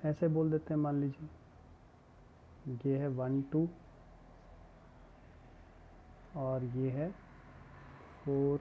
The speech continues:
फ़ाइव, सिक्स। तो वन के लिए image हो गई फ़ोर, टू के लिए image हो गई फ़ाइव। तो range क्या है इस बार? range जहाँ पे एरो जा रहे हैं, फ़ोर और फ़ाइव,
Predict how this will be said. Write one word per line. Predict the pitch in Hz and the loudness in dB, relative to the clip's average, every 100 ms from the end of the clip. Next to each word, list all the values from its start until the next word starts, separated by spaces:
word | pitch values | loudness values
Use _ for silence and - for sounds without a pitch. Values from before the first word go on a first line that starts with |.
| - - | -2 -4
फ़ाइव, | 131 127 131 135 - - | 0 0 0 -2 -8 -6
सिक्स। | - - - - - - - - - - - - - - - - - - - - - - - - - | -6 -10 -18 -18 -18 -18 -18 -20 -20 -20 -20 -20 -20 -20 -20 -20 -20 -20 -20 -20 -20 -20 -20 -20 -6
तो | 143 127 | -2 0
वन | 139 147 | 2 4
के | 151 160 | 4 4
लिए | 156 | 4
image | 156 156 151 | 6 6 4
हो | 147 | 4
गई | 151 175 | 4 4
फ़ोर, | 175 143 139 160 - - - - | 2 4 6 4 2 -12 -14 0
टू | 156 | 2
के | 151 156 143 | 4 4 6
लिए | 143 139 143 | 4 4 2
image | 147 135 127 | 2 2 2
हो | 123 | 0
गई | 123 165 | 2 0
फ़ाइव। | - 147 151 151 - - - | 0 0 0 -2 -14 -20 -2
तो | 170 170 | 2 4
range | 147 139 147 151 - | 4 4 4 2 0
क्या | 156 | 0
है | 151 | 0
इस | |
बार? | 147 151 156 - - - - - - - - - - - - - - - - - - - - - - | 0 -2 -4 -10 -20 -20 -20 -20 -20 -20 -20 -20 -20 -20 -20 -20 -20 -20 -20 -20 -20 -20 -20 -20 -10
range | 135 131 135 151 - | -4 0 2 2 2
जहाँ | 143 139 131 | 2 2 0
पे | 143 147 | 0 0
एरो | 131 127 127 | 0 0 0
जा | 127 127 | 0 0
रहे | 139 | -2
हैं, | 147 - - - - | -4 -8 -18 -20 -6
फ़ोर | 143 139 143 | 0 2 2
और | 143 | 0
फ़ाइव, | - 147 | -2 -2